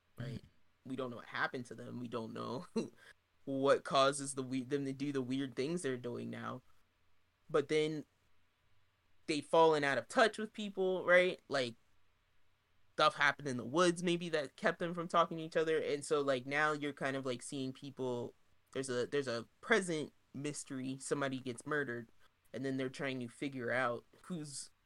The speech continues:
Speaker 1: involved, and it obviously has to do with people that were involved in that plane crash, but
Speaker 2: A little bit of Among Us action.
Speaker 1: Yeah. I would say
Speaker 2: <laughs> Imposter.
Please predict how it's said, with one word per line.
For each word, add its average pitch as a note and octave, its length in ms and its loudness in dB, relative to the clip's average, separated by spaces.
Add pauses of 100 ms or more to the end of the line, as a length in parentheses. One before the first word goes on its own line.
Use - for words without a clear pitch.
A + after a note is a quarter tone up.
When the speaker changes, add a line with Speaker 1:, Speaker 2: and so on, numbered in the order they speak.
(120)
Speaker 1:
involved, A#2+ 640 2
and B2 100 -4
it A#2 160 -4
obviously A#2+ 440 0
has A#2 160 -2
to B2 80 -10
do A#2 160 -8
with A#2 120 -8
people A2+ 300 -8
that A2+ 160 -8
were A2 120 -12 (120)
involved A#2+ 340 -10
in A2 60 -14
that G2+ 140 -16
plane C#3+ 220 -4
crash, A#2 340 -6
but G#2+ 100 -10
Speaker 2:
A - 260 -8
little F2 140 8
bit E2+ 160 6
of D#2+ 80 6
Among F#2 320 6
Us G#2+ 320 6 (100)
action. G#2 380 6
Speaker 1:
Yeah. A#3+ 280 6 (380)
I F3 60 10
would F#3+ 100 10
say - 160 4 (220)
Speaker 2:
<laughs> - 220 -18
Imposter. G2+ 640 4